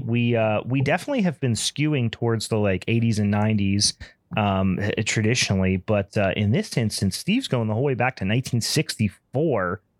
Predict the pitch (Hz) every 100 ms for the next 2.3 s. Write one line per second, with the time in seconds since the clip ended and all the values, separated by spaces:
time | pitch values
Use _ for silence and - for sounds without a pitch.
0 | _ _ - 107 104 98 104 - 147 143
1 | 127 110 101 117 127 110 98 98 - -
2 | 113 208 233